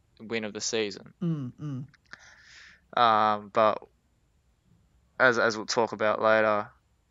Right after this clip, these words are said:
Speaker 1: we saw that they actually played relatively decent.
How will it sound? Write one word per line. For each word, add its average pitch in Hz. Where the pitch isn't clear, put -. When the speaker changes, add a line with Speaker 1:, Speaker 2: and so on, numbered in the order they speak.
Speaker 1:
we 117
saw 110
that 107
they 113
actually -
played 107
relatively 107
decent. 110